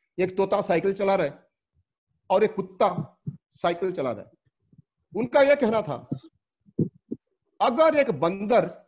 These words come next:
ट्रेनिंग ले, लेके साइकिल, रिक्शा चला सकता है, अगर एक तोता ट्रेनिंग ले लेके रिक्शा चला सकता है, साइकिल चला सकता है, अगर कुत्ता भी साइकिल चला सकता है ट्रेनिंग ले लेके, तो जो भी इंसान ट्रेनिंग लेगा,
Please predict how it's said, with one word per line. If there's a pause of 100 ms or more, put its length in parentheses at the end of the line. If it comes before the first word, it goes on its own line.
(360)
ट्रेनिंग
ले,
लेके
साइकिल,
रिक्शा
चला
सकता
है, (480)
अगर
एक
तोता (480)
ट्रेनिंग
ले
लेके
रिक्शा
चला
सकता
है,
साइकिल
चला
सकता
है, (280)
अगर
कुत्ता
भी
साइकिल
चला
सकता
है
ट्रेनिंग
ले
लेके,
तो
जो
भी
इंसान
ट्रेनिंग
लेगा,